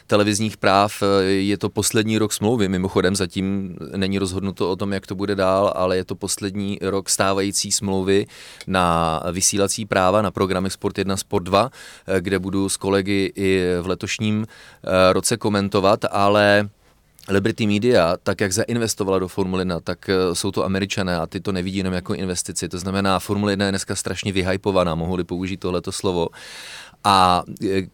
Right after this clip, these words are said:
pokaždé, když dojde na nová vyjednávání o nových smlouvách na televizní práva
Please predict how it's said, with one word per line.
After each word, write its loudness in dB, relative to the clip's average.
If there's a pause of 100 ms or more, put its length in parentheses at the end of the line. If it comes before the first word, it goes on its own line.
(120)
pokaždé, 4
když -2
dojde 2
na 0
nová 4
vyjednávání 2
o 4
nových -2
smlouvách 2
na -4
televizní -4
práva 2